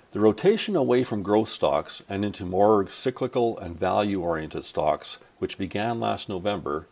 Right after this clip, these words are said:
continued in the first quarter. Even after the recent rebound, we continue to believe many value stocks offer a compelling opportunity relative to the overall market. An improved global economy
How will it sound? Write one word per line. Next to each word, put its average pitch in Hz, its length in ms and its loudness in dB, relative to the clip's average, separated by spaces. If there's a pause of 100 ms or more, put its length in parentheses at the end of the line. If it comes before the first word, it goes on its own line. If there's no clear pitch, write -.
(120)
continued 90 540 -6
in 80 80 -8
the 76 80 -12
first 80 280 -6
quarter. 82 360 -2 (840)
Even 135 300 2
after 113 300 2
the 101 100 -2
recent 98 340 -4
rebound, 85 640 -2 (300)
we 90 100 -10
continue 117 440 -4
to 110 80 -4
believe 90 380 -2
many 107 300 -4
value 95 340 2
stocks 82 520 -2 (280)
offer 80 260 2
a 69 40 -6
compelling 101 560 -2
opportunity 82 800 -4 (240)
relative 85 480 0
to - 140 -14
the 80 160 -4
overall 76 420 -2
market. 87 420 0 (1400)
An 95 100 -6
improved 160 440 0
global 123 400 2
economy 104 640 -2